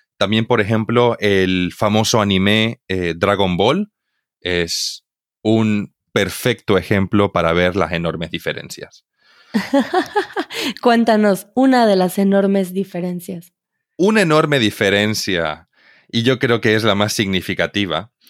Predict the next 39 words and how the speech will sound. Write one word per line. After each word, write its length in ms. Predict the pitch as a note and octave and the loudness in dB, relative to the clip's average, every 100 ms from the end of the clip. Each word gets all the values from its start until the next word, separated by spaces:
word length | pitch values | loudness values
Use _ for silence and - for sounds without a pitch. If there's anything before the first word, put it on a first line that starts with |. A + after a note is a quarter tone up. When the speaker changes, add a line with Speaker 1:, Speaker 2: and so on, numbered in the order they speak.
| _ _ _ - | _ _ _ -6
Speaker 1:
es 220 | A#2 A2 | -4 -2
que 120 | A#2+ | -2
el 200 | G#2+ A#2 G#2+ | 0 0 0
personaje 440 | B2 C#3+ D3 D#3+ | 0 0 0 0
principal 520 | C3 A2+ A#2 A#2 A#2 | 0 0 0 2 2
de 120 | G#2+ | 2
la 100 | F#2 | 0
serie, 480 | - A2+ G2+ E2 F#2 _ - | 0 -2 0 -2 -4 _ -14
Goku, 640 | F#2 F#2 - A#2+ A#2 - _ _ _ _ _ _ | -4 -4 2 2 2 -4 _ _ _ _ _ _
que 100 | - | -4
bueno, 220 | F#2+ G2+ F2 | 0 2 0
aquí 160 | A2 | 0
en 80 | G2 | -2
España 420 | F2+ - G#2+ G2 | -2 -2 -2 0
lo 100 | F2+ | 0
llaman 460 | F2+ F#2 F2+ F2 E2 | 2 0 0 -2 -6
Goku. 520 | F2+ A#2 A#2+ G2+ B2 _ _ _ - | -4 -2 -2 -2 -6 _ _ _ -6
Speaker 2:
Bueno, 300 | G#3 F#3+ F3 | 0 2 2
no 120 | F3+ F#3 | 2 0
está 360 | F3 - F#3 | -2 -2 0
tan 200 | F#3 F3+ | 2 2
diferente. 580 | E3+ E3 F3 E3+ E3 _ _ _ F#3+ - - | 0 -4 -8 -8 -10 _ _ _ -12 -8 -6
Speaker 1:
No, 80 | |
n-, 380 | C3+ D3 D3+ D3 | -2 -2 -2 0
no 120 | E3+ | 2
tan 180 | - D#3+ | 4 2
diferente, 520 | D3+ C#3 A2+ F#2+ G#2+ | 0 0 0 0 0
pero 140 | G#2 B2 | 0 2
lo 160 | C3 | 2
que 140 | C3+ C3 | 4 2
vi-, 200 | C#3+ C3 | 2 0
pero 180 | C3+ B2+ | 0 2
lo 120 | B2+ | 2
que 100 | C3+ | 2
voy 180 | E3 F#3 | 2 2
a 80 | |
contar 380 | C3 A#2 D3 D3+ | 2 0 0 -2
sí 320 | - C3+ A2 | -2 -2 0
es. 440 | D#2+ D2+ - - | -2 -4 -10 -10